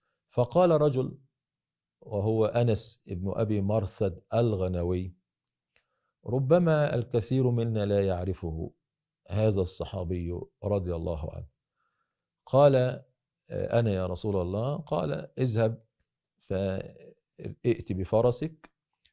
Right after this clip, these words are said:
فجاء راكبا فرسه، فقال له النبي عليه الصلاة والسلام: "حرسنا الليلة ولا،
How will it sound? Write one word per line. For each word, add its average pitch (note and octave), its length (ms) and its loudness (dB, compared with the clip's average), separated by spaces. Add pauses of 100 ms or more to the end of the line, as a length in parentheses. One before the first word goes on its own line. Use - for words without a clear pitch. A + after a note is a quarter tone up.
(140)
فجاء C3 720 2
راكبا A2 500 2
فرسه، A2 680 -2 (520)
فقال C3+ 480 4
له A#2+ 160 2
النبي G2 420 -4
عليه F#2 200 -4
الصلاة F#2+ 440 -4
والسلام: F#2 600 -6 (200)
"حرسنا A2+ 560 0
الليلة A#2+ 520 -4 (1120)
ولا، A2+ 760 2